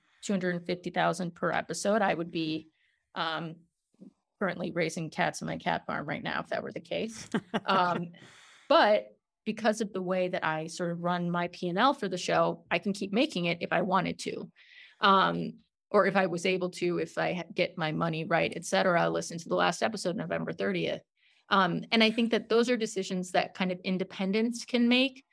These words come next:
Speaker 2: much easier than they can on, than networks can, because
Speaker 1: Mm-hmm.
Speaker 2: networks are always gonna be searching for volume. So maybe this is the beginning of a new era of independent creators.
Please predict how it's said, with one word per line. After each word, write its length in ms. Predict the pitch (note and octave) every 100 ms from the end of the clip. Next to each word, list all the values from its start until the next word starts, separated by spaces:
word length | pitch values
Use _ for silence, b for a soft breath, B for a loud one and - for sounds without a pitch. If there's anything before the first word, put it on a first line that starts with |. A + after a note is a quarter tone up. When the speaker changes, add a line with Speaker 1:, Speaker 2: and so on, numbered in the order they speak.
| b -
Speaker 2:
much 220 | G3 G3+
easier 460 | F#3 F#3+ G3 A#3+ C4
than 140 | A3
they 120 | F3+ F3+
can 260 | G3 F3
on, 180 | E3 E3+ -
than 240 | F#3+ F3+
networks 560 | F#3 - E3 - - -
can, 380 | F3+ - - F3
because 220 | F3+ F#3+
Speaker 1:
Mm-hmm. 180 | G3+ G#3+
Speaker 2:
networks 280 | G3+ G3+ -
are 160 | F#3
always 380 | - F3+ F3 F3+
gonna 160 | F#3 F3+
be 100 | E3
searching 380 | - E3+ F3 E3+
for 160 | E3+
volume. 560 | D#3+ D3+ - - - E3+ _ _ _ _ _ _ _ _ _ b b b b
So 380 | - G3+ F3+ F3
maybe 340 | F#3+ B3 B3+ A#3
this 220 | A#3 G#3
is 80 | -
the 80 |
beginning 460 | G3 G3+ G3 F#3+ F#3
of 120 | F#3
a 40 | F3+
new 200 | F3 E3+
era 340 | E3 E3 E3
of 100 | E3
independent 480 | D#3+ F3 F3 D#3+ -
creators. 720 | - D#3 D#3 - - - -